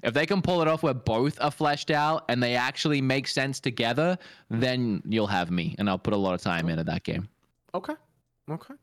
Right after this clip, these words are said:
Speaker 2: November fourth. I think that's a console exclusive on the Switch. It's gonna be on P C as well, but I, I think that was, like,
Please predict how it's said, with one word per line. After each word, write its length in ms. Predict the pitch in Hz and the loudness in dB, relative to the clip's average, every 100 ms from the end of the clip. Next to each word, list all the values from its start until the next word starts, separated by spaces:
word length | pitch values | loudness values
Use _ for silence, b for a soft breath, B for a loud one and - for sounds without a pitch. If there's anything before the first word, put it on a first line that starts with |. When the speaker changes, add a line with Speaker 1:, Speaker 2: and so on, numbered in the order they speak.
| B B - | B B -4
Speaker 2:
November 260 | 170 311 - | -2 -2 -2
fourth. 300 | 285 147 - | -2 -2 -4
I 80 | 147 | -6
think 180 | - 427 | -4 -6
that's 220 | 349 - | -4 -4
a 100 | 135 _ _ _ _ | -6 _ _ _ _
console 680 | - - 160 185 185 185 175 | -20 -12 -8 -6 -6 -6 -8
exclusive 440 | - 165 170 - 147 | -6 -4 -4 -4 -4
on 80 | |
the 80 | 135 | -4
Switch. 380 | - 135 151 - | -6 -4 -6 -6
It's 100 | - | -8
gonna 140 | 196 143 | -4 -2
be 80 | |
on 80 | 127 | -2
P 140 | 139 131 | -4 -6
C 140 | 135 | -4
as 120 | 117 | -6
well, 280 | 107 113 139 | -4 -4 -2
but 200 | 120 107 | -4 -6
I, 100 | 113 - - | -8 -14 -18
I 40 | |
think 240 | - 113 117 | -16 -12 -8
that 160 | 107 | -8
was, 180 | 113 110 | -8 -8
like, 240 | 107 - | -8 -10